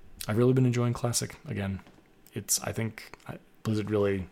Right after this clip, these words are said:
has done a really good job with Classic. Very happy with it.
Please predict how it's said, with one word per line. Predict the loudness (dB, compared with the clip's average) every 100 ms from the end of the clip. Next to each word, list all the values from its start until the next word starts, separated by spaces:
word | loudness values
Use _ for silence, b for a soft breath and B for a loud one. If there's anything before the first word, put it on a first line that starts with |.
| -8
has | -6 -4
done | -4
a | -4
really | -6 -6
good | -6
job | -4 -6 -6 -12 -20 -16
with | -14
Classic. | -10 -8 -10 -14 -20 -20 -20 -20 -10
Very | -4 -4
happy | -4 -4
with | -4 -2
it. | -4 -6